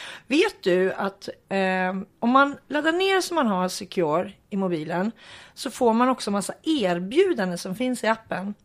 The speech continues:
Så de byts ut varenda vecka. Ma-, och så får man, ja, det, det kallas att man får liksom återbäring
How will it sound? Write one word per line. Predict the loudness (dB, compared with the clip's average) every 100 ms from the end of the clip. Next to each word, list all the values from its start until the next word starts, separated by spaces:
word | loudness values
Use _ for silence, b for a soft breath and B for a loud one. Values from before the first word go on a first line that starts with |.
| B B B
Så | 0
de | 4 4
byts | 2 -2 -6
ut | 0 2 2 2
varenda | 4 4 2 0
vecka. | -2 -4 _ 0 2 2 -2
Ma-, | -4 -6
och | -6 -8
så | -6
får | -2
man, | 0 -2 -8 -16 -20 _
ja, | -20 -16
det, | -16 -16 -14
det | -2
kallas | 6 6 6
att | 2
man | -2 -2
får | 0
liksom | -2 -4 -2
återbäring | 0 0 -2 -6 -6 2 4 4 2 -4 -8 -12